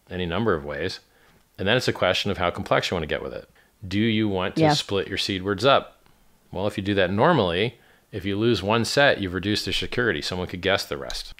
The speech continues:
Speaker 1: And so as you, as people discover your seed words, it makes them easier and easier to guess.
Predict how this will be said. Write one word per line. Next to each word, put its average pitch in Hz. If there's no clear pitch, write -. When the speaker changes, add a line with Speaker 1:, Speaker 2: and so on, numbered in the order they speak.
Speaker 1:
And 101
so 107
as 104
you, 104
as 104
people 117
discover 101
your 85
seed 127
words, 85
it 82
makes 90
them 82
easier 98
and 73
easier 90
to 78
guess. 78